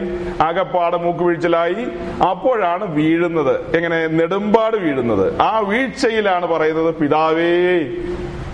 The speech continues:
ഞാൻ നന്മയ്ക്കായി ആഗ്രഹിച്ചു, പക്ഷെ തിന്മ എന്നിൽ നിന്ന് വെളിപ്പെടുന്നു. ഞാൻ അരിഷ്ട മനുഷ്യൻ,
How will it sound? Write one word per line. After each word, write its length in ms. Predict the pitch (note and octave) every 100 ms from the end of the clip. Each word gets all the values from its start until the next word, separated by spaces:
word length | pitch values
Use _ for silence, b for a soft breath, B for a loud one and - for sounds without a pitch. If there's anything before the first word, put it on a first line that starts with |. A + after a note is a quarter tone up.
| - - B2
ഞാൻ 280 | D#3 E3+
നന്മയ്ക്കായി 600 | D3+ D3+ G3+ A#3 A#3 G3+
ആഗ്രഹിച്ചു, 460 | F3 F3 F3+ F#3 F#3
പക്ഷെ 180 | F3+ E3+
തിന്മ 380 | D#3 F#3+ B3 A#3+
എന്നിൽ 300 | F3+ F#3 F#3
നിന്ന് 180 | F3+
വെളിപ്പെടുന്നു. 880 | D#3+ D3+ D3+ E3 D#3+ F3 F3 C3+ F#2+ - -
ഞാൻ 180 | C#3 C#3+
അരിഷ്ട 320 | F#3+ A3 -
മനുഷ്യൻ, 760 | G#3 G#3 G#3+ A#3+ G#3 D#3 G#2